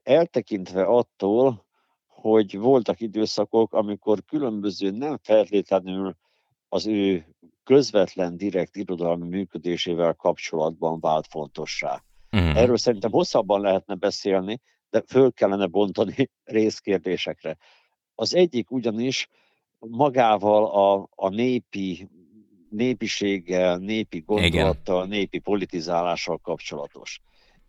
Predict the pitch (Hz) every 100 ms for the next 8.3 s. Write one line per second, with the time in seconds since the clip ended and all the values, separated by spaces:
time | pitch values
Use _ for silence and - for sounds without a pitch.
0 | _ 101 104 101 _ _ 104 117 170 -
1 | 104 92 - 120 107 - 90 82 80 90
2 | 90 87 - 90 82 85 87 _ _ 82
3 | - - 95 92 - 87 82 80 65 78
4 | 67 80 80 87 117 90 80 - 101 113
5 | - 98 - 90 80 78 92 90 85 80
6 | - 82 76 85 76 _ _ _ _ _
7 | _ - _ 113 101 90 85 80 87 101
8 | - 95 90